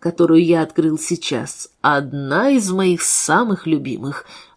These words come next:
Она называется «Книга притчей». Я сейчас открыл восьмую главу.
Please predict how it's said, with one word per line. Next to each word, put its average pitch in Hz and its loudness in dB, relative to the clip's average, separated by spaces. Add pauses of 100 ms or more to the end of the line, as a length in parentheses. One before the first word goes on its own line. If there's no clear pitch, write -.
Она 160 2
называется 170 2
«Книга 165 0
притчей». - -6 (580)
Я 156 2
сейчас 262 0
открыл 180 2
восьмую 160 2
главу. 131 -4